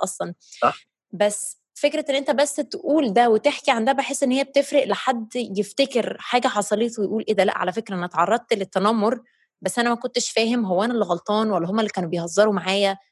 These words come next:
Speaker 1: والموضوع فجأة قلب إن أنا اللي كنت غلط عشان أنا ما قبلتش الهزار، بس الهزار كان جاي عليا أنا، يعني أنا ما كنتش باضحك معاهم، هم كانوا بيضحكوا عليا." وفي فرق كبير أوي ما بين إن تكون بتضحك مع حد وتكون سايب حد بيضحك عليك.
Speaker 2: طبعًا.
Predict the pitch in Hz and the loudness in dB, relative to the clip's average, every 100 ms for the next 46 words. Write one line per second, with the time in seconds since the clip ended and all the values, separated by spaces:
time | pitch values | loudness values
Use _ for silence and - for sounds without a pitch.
0 | _ - 180 180 180 220 233 208 185 214 | _ -10 -4 -2 0 0 2 0 0 0
1 | 208 175 190 220 202 180 - 170 160 196 | -2 -2 0 0 0 -4 -6 -14 -4 0
2 | 208 202 170 - 190 208 - 180 202 208 | 2 2 0 -2 -4 -4 -4 -6 -6 -6
3 | 175 170 165 202 208 - _ - 185 185 | -4 -2 4 4 2 -6 _ -8 -4 -4
4 | 180 175 226 254 - _ _ _ _ _ | -2 2 2 2 -4 _ _ _ _ _
5 | - 220 247 - 180 214 240 214 175 208 | -2 0 0 -4 0 0 2 0 0 2
6 | 233 - 202 180 - 170 170 - 185 214 | 2 2 -2 -4 -10 -14 -10 -10 -10 -8
7 | - 202 - 208 160 196 196 170 214 220 | -2 -2 -2 -6 -2 -2 -4 -6 -6 -6
8 | 180 151 - 220 175 160 185 170 165 226 | -8 -10 -8 -4 -2 0 0 0 -4 -6
9 | 247 240 196 202 254 226 233 208 233 202 | -4 -2 -4 -4 0 0 2 2 2 -2
10 | 175 _ _ _ - 190 240 254 202 185 | -6 _ _ _ -12 -4 0 0 0 0
11 | 196 269 - 196 208 262 269 - 294 294 | 2 0 -4 -6 0 0 0 0 0 -2
12 | 196 196 - 247 247 277 - 240 240 262 | -10 -10 -6 -4 -2 -2 -2 -2 -2 -4
13 | - - 165 180 170 _ _ 202 95 - | -4 -2 -2 -2 -6 _ _ -6 -6 -10